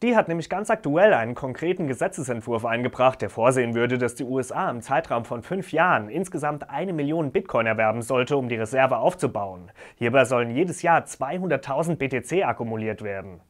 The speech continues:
Tja, und das, Leute, ist schon eine richtige Bombe, die sie platzen lässt.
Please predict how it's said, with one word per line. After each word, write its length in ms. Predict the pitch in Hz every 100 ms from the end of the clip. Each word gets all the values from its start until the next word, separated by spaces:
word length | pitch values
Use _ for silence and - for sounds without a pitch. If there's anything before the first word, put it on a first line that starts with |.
| _
Tja, 160 | - 143
und 140 | 110
das, 200 | 165 -
Leute, 260 | 135 131 143
ist 160 | 139
schon 120 | 160
eine 240 | 151 147 117
richtige 340 | 170 - 139
Bombe, 300 | 113 143 185
die 100 | 123
sie 140 | 110 110
platzen 400 | 110 101 - 101
lässt. 340 | 92 - -